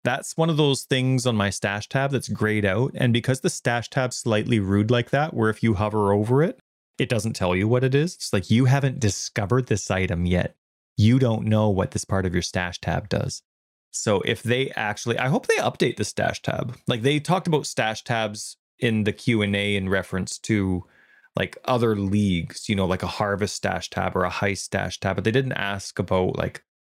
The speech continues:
how this current, all this new core stuff, if that would be added to the stash tab. I assume it would, but at the same time,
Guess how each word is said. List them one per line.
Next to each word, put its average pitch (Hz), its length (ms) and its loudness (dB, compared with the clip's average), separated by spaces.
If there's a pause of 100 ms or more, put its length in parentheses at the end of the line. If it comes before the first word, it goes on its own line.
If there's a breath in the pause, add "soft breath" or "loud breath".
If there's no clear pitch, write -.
how 110 200 -4
this 101 340 0
current, 95 400 -2 (520)
all 123 140 0
this 107 220 -2
new 107 180 4
core 107 400 0
stuff, - 420 -4
if 87 140 0
that 95 240 0
would 98 160 -4
be 95 140 0
added - 260 -6
to - 60 -14
the - 80 -10
stash - 260 -6
tab. - 180 -4
I - 120 0
assume 123 420 0
it 120 120 0
would, 131 340 2 (420)
but 123 100 -2
at 117 140 -2
the 117 80 -4
same 113 320 -2
time, 101 600 0